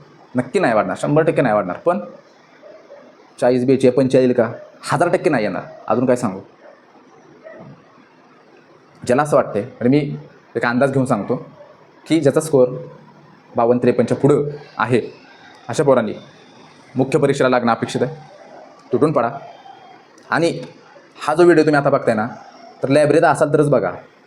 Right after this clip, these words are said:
अब-, म्हणजे जिथं अभ्यास करत असाल तिथंच बघा. कुठंतरी ट्रेकिंगला आहे, ट्रिपला गेलोय, घरीच फिरतोय, अशा पोरांनी माझा व्हिडिओज नका बघू. परिस्थिती काय आहे, तू करतोय काय गावाकडं, हां, तू फिरतोय इकडं ट्रेकिंगला, तुला पडले पंचेचाळीस मार्क,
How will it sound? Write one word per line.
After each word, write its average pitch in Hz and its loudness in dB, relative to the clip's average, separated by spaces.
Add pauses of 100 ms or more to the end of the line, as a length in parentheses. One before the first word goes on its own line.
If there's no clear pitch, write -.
(100)
अब-, 120 -2
म्हणजे 127 4 (140)
जिथं 123 0
अभ्यास 135 0
करत 143 4
असाल 139 2
तिथंच 147 2
बघा. 104 2 (1000)
कुठंतरी 131 2
ट्रेकिंगला 135 2
आहे, 117 0
ट्रिपला 127 2
गेलोय, 113 2
घरीच 123 0
फिरतोय, 107 0 (960)
अशा 117 0
पोरांनी 147 4
माझा 151 6
व्हिडिओज 147 4
नका 135 0
बघू. 104 -2 (1300)
परिस्थिती 143 2
काय 131 4
आहे, 110 2
तू 123 -6
करतोय 139 2
काय 135 4
गावाकडं, 107 4 (600)
हां, 135 2 (540)
तू 123 -6
फिरतोय 147 0
इकडं 131 2
ट्रेकिंगला, 117 2
तुला 123 0
पडले 131 2
पंचेचाळीस 123 2
मार्क, 104 0